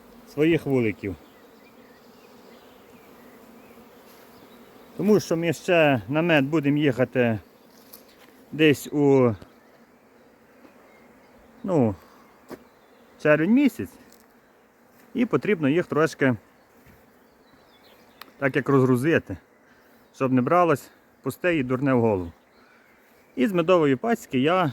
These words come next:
бджіл витрясаю і заселяю свої нуклеуси. Витрясаю,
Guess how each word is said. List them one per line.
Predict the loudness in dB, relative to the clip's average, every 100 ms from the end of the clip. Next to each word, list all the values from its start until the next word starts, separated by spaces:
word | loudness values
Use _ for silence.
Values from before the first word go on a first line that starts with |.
| -6 -14
бджіл | -2 0 0 -6 _ _ _ _ -20 -20 -20 _ _ _ _ _ _ _ _ _ -20 -16
витрясаю | -10 -10 -2 0 2 0 -2 _ _ _ _ _ _ _ _ _ _ _ _ _ _ _ _ _ _ _ _ -10
і | -6
заселяю | -2 -2 0 0 0 -4
свої | -4 -2 0 0 -6 _ _ _ _ _ -4
нуклеуси. | -4 -4 -10 -10 -16 -20 _ _ _ _ _ _ _ _ _ _ _ _ _ _ _ _ _ -16
Витрясаю, | -4 -4 0 2 2 2 2 2 0 -2